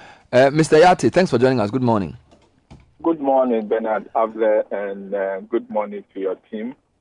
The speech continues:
Speaker 1: Mm-hmm. So this morning, we're trying to clarify the degrees of freedom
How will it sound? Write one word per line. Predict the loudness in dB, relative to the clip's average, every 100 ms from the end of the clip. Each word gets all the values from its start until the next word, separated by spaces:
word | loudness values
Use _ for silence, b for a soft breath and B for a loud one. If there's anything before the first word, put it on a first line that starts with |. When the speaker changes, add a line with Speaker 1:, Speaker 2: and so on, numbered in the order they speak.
| -4
Speaker 1:
Mm-hmm. | 0 0 0 -4 B B B B
So | 0 6 6 6
this | 2 4
morning, | 4 4 4 2 4
we're | 4 4
trying | 2 0
to | 0
clarify | 4 6 6 6 6 4 0 _ _ _
the | 0 6 6
degrees | 4 -2 2 0 2
of | -2
freedom | 0 0 2 2 0